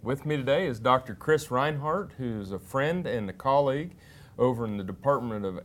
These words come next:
Animal Science and Industry here at Kansas State University. I'm Doctor Dan Thompson from the Department of Diagnostic Medicine and Pathobiology here at the College of Veterinary Medicine at Kansas State University. And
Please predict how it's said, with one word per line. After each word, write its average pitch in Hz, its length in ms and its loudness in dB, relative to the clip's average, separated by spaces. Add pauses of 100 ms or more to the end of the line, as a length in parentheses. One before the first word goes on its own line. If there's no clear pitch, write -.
(180)
Animal 127 400 -2
Science 127 480 -6
and 98 120 -6
Industry 131 440 -4
here 117 160 -2
at - 100 -8
Kansas 113 400 -6
State 113 280 -2
University. 104 520 -6
I'm 117 180 -2
Doctor 113 300 0
Dan 110 300 -4
Thompson 123 580 -8
from 98 200 -4
the 92 60 -6
Department 92 540 -4
of 87 140 -10
Diagnostic 104 720 -4
Medicine 110 400 -4
and 92 100 -8
Pathobiology 117 840 2 (460)
here 202 120 12
at - 100 6
the 147 60 -8
College 190 360 2
of 139 60 -4
Veterinary 160 400 2
Medicine 147 460 -2
at 92 120 -10
Kansas 131 400 -6
State 131 300 -4
University. 117 760 -4
And 90 180 -6